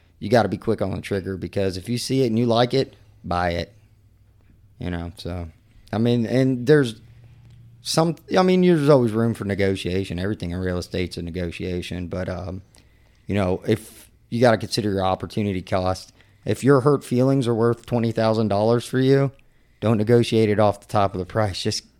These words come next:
give 'em what they want, and then you can be happy with what you got. Um, but, you know, then again, like,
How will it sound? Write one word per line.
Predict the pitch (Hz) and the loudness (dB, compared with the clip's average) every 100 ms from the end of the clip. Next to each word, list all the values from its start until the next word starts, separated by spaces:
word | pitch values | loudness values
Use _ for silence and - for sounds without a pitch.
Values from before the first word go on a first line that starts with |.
| - | -4
give | 107 120 | 0 2
'em | 127 | 2
what | 127 123 | 2 2
they | 113 | 2
want, | 107 107 110 - - | 2 2 0 -2 -6
and | 98 98 | -4 0
then | 104 104 | 0 -2
you | 107 | -4
can | - 104 | -6 -8
be | 101 107 104 | -8 -4 -4
happy | 95 107 104 107 | 0 0 0 -4
with | 98 101 | -4 -2
what | 107 - | -2 -4
you | |
got. | 85 98 95 90 - _ _ _ _ _ _ - | -4 0 0 -2 -6 _ _ _ _ _ _ -4
Um, | 107 107 95 90 90 - - - | 0 2 0 -2 -6 -12 -18 -2
but, | - - | 0 2
you | |
know, | 139 101 | 2 2
then | 107 104 | 0 -2
again, | 98 98 98 | -2 -4 -6
like, | 98 90 | -8 -10